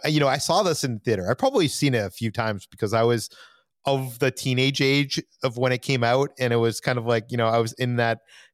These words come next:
phase of watching Dawson's Creek and Scream had just come out. And this is Kevin Williamson. And, uh, the, if you asked me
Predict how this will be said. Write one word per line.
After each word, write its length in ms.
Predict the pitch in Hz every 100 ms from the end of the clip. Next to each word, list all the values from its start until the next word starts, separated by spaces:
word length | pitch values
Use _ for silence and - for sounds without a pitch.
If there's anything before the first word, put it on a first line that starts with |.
| -
phase 320 | 127 123 113
of 80 | 95
watching 380 | 95 92 95 92
Dawson's 500 | 120 107 - 98 -
Creek 480 | - 165 160 160
and 180 | 110 101
Scream 460 | - - 139 147 156
had 160 | 151
just 180 | 147 143
come 140 | - 147
out. 160 | 147
And 120 | 131
this 120 | 123 127
is 100 | -
Kevin 320 | - 120 107
Williamson. 720 | 131 160 156 - 147 143 147 - - - - 127
And, 320 | 120 120 117
uh, 400 | 117 110 107 104 - _ _ _ -
the, 280 | 147 - 131 -
if 160 | - 107
you 80 | 156
asked 260 | 156 -
me 220 | 165 160